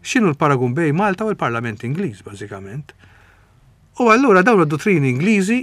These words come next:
li l-Maltin riedu għax riedu sistema Ingliża. U allura il-Ministru tiġu responsabilta ta' dak li jiġri. U l-istess bħalma jieħu it-tmaqdir il-Ministru, il-Ministri nafu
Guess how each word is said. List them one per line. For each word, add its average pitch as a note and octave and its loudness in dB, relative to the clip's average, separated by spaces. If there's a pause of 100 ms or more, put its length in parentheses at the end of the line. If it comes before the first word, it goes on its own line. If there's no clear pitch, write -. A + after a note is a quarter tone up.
li A#3 4
l-Maltin E3 4
riedu A3 2
għax G3+ 2
riedu F3 0
sistema D#3 2
Ingliża. C#3 0 (1600)
U A3+ 8
allura G3 2 (960)
il-Ministru F#3+ 0
tiġu F3 0
responsabilta E3 0 (880)
ta' D3 0
dak G#3 2
li E3 -2
jiġri. G#2 -8 (260)
U D#4+ 4
l-istess A#3 2
bħalma F3 0
jieħu C3 -2 (160)
it-tmaqdir A#2+ -6
il-Ministru, A#2+ -10 (640)
il-Ministri F3 2
nafu C3 -2